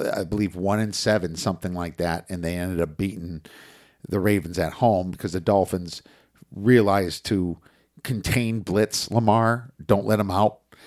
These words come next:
and take away the middle of the field. The Titans have showed us this multiple times when they've played the Ravens. So that's why I wanted to be off this team, but they're just getting so many guys back from injury,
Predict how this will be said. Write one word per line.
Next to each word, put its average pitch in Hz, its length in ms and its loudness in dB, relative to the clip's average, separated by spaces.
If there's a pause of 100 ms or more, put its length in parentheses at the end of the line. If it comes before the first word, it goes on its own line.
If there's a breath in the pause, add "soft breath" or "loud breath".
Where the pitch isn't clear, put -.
(320 loud breath)
and 98 300 -2 (120)
take - 300 -2
away 95 240 4
the 95 120 0
middle 87 380 -2
of 87 60 -4
the 85 80 -6
field. 85 400 -2
The - 80 -8
Titans - 460 -6
have 92 120 -6
showed 113 380 4
us 90 160 2
this 87 400 -6
multiple 95 440 0
times 90 600 0 (420 soft breath)
when 101 140 -6
they've 104 240 -6
played 113 460 0
the 101 80 -2
Ravens. 104 560 -2 (920)
So - 380 8 (320 soft breath)
that's 123 300 0
why 180 180 4
I 151 80 0
wanted 113 320 0
to 87 80 -8
be 85 160 -4
off 92 220 -2
this 82 180 -10
team, 80 300 -10
but 85 280 -8 (280 loud breath)
they're 156 100 -2
just 156 240 -4
getting 127 240 -10
so - 320 -6
many 139 240 -2
guys 117 320 -6
back 107 300 -4
from 76 160 -10
injury, 117 460 -8